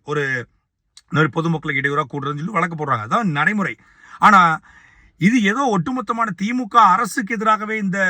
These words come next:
ஆர்ப்பாட்டத்தை நிகழ்த்துவது போல. அண்ணா பல்கலைக்கழகத்துல பாதுகாப்பு வேணும், இந்த மாணவிகளுக்கு பாதுகாப்பு வேணும், இந்த குற்றவாளி ஒருத்தன் தானா இல்ல ரெண்டு பேரா, சரியான நடவடிக்கை எடுங்க, இனி இது போல தமிழ்நாட்டில் நடக்கக்கூடாது என்று ஒரு எதிர்க்கட்சி, ஒரு அங்கீகரிக்கப்பட்ட கட்சி, தமிழ், தமிழ் அங்கீகரிக்கப்பட்ட கட்சியோ இல்ல அங்கீகரிக்கப்படாத கட்சியோ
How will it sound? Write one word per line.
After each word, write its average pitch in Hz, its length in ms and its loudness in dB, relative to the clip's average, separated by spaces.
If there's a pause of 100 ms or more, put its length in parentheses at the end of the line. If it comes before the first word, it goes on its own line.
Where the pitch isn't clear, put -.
(120)
ஆர்ப்பாட்டத்தை 175 500 -2
நிகழ்த்துவது 151 400 -8
போல. 131 140 -8
அண்ணா 196 420 0
பல்கலைக்கழகத்துல 202 800 -8
பாதுகாப்பு 185 500 -6
வேணும், 160 280 -8
இந்த 143 120 -10
மாணவிகளுக்கு 202 460 -6
பாதுகாப்பு 170 420 -8
வேணும், 143 320 -12 (400)
இந்த 156 160 0
குற்றவாளி 220 440 0
ஒருத்தன் 185 340 -4
தானா 175 200 -2
இல்ல 190 140 -2
ரெண்டு 175 220 -2
பேரா, 151 300 0 (360)
சரியான 214 360 0
நடவடிக்கை 196 400 -2
எடுங்க, 147 220 -2 (500)
இனி 180 160 2
இது 202 140 0
போல 214 260 -4
தமிழ்நாட்டில் 190 480 -4
நடக்கக்கூடாது 180 500 -4
என்று 156 320 -2 (560)
ஒரு 185 140 2
எதிர்க்கட்சி, 190 880 -2
ஒரு 170 280 -2
அங்கீகரிக்கப்பட்ட 180 680 -2
கட்சி, 165 580 -6
தமிழ், 165 200 -4
தமிழ் 190 200 -4
அங்கீகரிக்கப்பட்ட 170 600 -8
கட்சியோ 160 280 -8
இல்ல 202 140 -4
அங்கீகரிக்கப்படாத 185 440 -6
கட்சியோ 156 320 -8